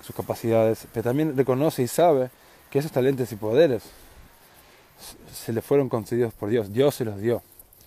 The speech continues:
¿Y por qué me lo dio Dios? Dios me lo dio para hacer algo, para lograr algo, para mejorar la vida de otros, para compartirlo, para utilizarlo a su servicio.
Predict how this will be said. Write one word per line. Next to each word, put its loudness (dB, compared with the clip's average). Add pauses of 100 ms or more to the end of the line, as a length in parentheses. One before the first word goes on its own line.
(100)
¿Y -8
por -4
qué -2
me 0
lo 0
dio -2
Dios? -14 (560)
Dios -14
me -6
lo 0
dio 0 (420)
para -4
hacer -6
algo, -2 (520)
para -6
lograr 0
algo, -2 (360)
para -8
mejorar -4
la 2
vida 2
de 2
otros, -2
para -8
compartirlo, 2 (1400)
para -4
utilizarlo 2
a -2
su -8
servicio. -8